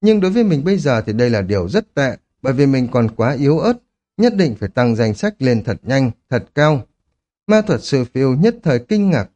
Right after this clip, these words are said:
và lại có chút hoảng hốt. Mặt trời Direct thì miêu tả chi tiết. "Thời điểm thủ lĩnh giải quyết kẻ mất khống chế kia, tôi nhìn thấy cái bóng của Amon, hẳn là hắn rồi, hắn có hình dạng như thế này." Nhận được sự đồng ý từ ngài cả khờ,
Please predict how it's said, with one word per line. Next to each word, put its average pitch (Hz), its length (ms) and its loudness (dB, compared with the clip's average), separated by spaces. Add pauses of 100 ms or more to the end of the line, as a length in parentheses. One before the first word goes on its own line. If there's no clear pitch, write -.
(100)
và 110 160 0
lại 95 200 -2
có 120 80 -8
chút 226 280 -6
hoảng 127 240 -2
hốt. 202 200 -2 (760)
Mặt 156 220 2
trời 139 200 2
Direct 143 340 0 (100)
thì 117 140 0
miêu 107 200 0
tả 101 360 -4
chi 113 180 -2
tiết. 180 240 0 (720)
"Thời 151 120 4
điểm 131 280 0
thủ 120 140 0
lĩnh 170 220 0
giải 143 220 0
quyết 226 280 -2
kẻ 113 120 0
mất 113 220 -4
khống 127 180 -2
chế 120 180 0
kia, 131 320 0 (320)
tôi 208 120 4
nhìn 165 220 4
thấy 165 140 -2
cái 190 120 -2
bóng 165 360 -2
của 120 100 -2
Amon, 117 460 0 (180)
hẳn 98 260 -2
là 95 100 -2
hắn 123 240 -2
rồi, 117 260 0 (280)
hắn 180 180 0
có 240 100 0
hình 147 220 2
dạng 107 320 -2
như 127 120 0
thế 131 160 -4
này." 117 260 0 (680)
Nhận 156 200 2
được 151 140 0
sự 160 120 -2
đồng 143 220 0
ý 175 220 2
từ 160 100 2
ngài 135 180 2
cả 113 240 -2
khờ, 120 380 0